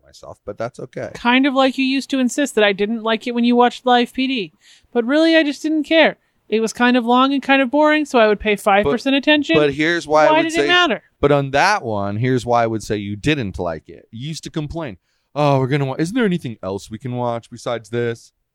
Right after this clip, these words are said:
Speaker 1: Isn't there anything
Speaker 2: The
Speaker 1: else?
Speaker 2: only thing I
Speaker 1: Can't we
Speaker 2: didn't
Speaker 1: watch
Speaker 2: like,
Speaker 1: something different? Why are we
Speaker 2: literally,
Speaker 1: watching this again?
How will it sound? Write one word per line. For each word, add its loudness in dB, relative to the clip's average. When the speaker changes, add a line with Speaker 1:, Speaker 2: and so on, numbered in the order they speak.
Speaker 1:
Isn't -6
there 2
anything -2
Speaker 2:
The 2
Speaker 1:
else? 4
Speaker 2:
only 4
thing 0
I 2
Speaker 1:
Can't 2
we 0
Speaker 2:
didn't -2
Speaker 1:
watch 6
Speaker 2:
like, 2
Speaker 1:
something 0
different? -4
Why -8
are -4
we 2
Speaker 2:
literally, 2
Speaker 1:
watching 0
this -2
again? -2